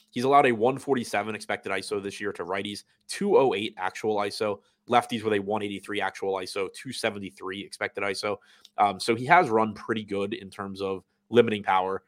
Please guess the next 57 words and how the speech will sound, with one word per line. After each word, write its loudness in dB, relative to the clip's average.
You're -4
getting 2
a 0
Brewers -2
lineup -4
that -4
does 6
have 10
some -6
power 2
in -6
a -2
park 0
that -2
isn't -6
bad 0
to -10
hit 0
in. -4
Christian 4
Yelich, 2
William 0
Contreras, -4
Rowdy 0
Tellez, -4
I -8
think -6
are -2
the -6
three -6
that 2
really 6
stand -2
out -2
the -10
most -6
to -14
me. -4
Um, -2
but 2
this -2
team -4
also 0
isn't -8
very -4
expensive, -6
so -6
they 4
work 12
as 0
a 2
value 0
stack -6
too. 0
We 0
have 8
them 0